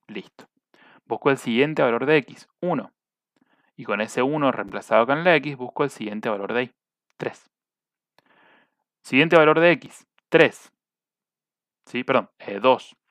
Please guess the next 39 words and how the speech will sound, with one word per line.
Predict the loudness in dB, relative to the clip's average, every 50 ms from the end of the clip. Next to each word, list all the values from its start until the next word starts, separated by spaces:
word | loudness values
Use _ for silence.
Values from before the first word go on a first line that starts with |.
| _ _ _ _ _ _ _ _ _ -4
Dos | 0 0 0 0
por | -4 -10 -2
tres, | 0 0 0 0 -2
seis | -8 -20 _ -20 -8 0 2 4 4 4 0 -4
para | -4 -2 0 0
las | 0 0 0
Y. | -2 -4 -4 _ _ _ _ _ -20 _ _ _ _
Perfecto. | -10 -10 -8 -4 0 0 0 0 _ _ -20 _ _ _ _ -20 _ _ _ _ _ _
Siguiente | -16 -10 -6 -2 -2 -2 0 2 2
valor | 2 2 2 2 2
de | 2 0
X, | 0 0 -6 -20 -20 _ _
el | -10 -8 -8 -2 2
tres. | 2 2 2 0 -4 -20 _ _ _ _ _ _ _ _ _ _ _
Tres | 0 0 0 0 -2
por | -12 -16 -12 -6
tres, | -2 -2 -2 -2 -4 -12 _ -10
nueve. | -8 -4 -2 -2 -2 -2 -4 -10 -18 -20 _ _ _ _ _ _ _ _ _ -6
Pero | -4 -4 -2 -2
el | -2 0
nueve | 0 2 2 2 0 -2 -4
ya | -10 -6 0 4 4 4 4
no | 4 0 -4 -4 _
puede | -4 -2 0 2 2 0 -2
formar | -4 -6 -6 -4 -4 -6 -4 _
parte | 2 2 2 2 0 -6 -8 -8 -10 _ _ _ _ _ _ _ _ _ _ -16
del | -10 -8 -8 -8
conjunto | -8 -10 -14 -12 -10 -10 -8 -4 -2 0
B | 0 0 -2 -4 _ _ -8
y | -8 -6
por | -2 -2 -2 0
tanto | 0 -2 -2 -2 -2 -4 -4
ya | -4 -2 -4 -6 -6
no | -6 -8 -10
es | -10 -12
solución, | -18 -20 -20 -20 -20 -20 -20 -18
¿sí? | -12 -10 -8 -8
Así | -8 -10 -14 -18 -16
que | -14 -14 -16 _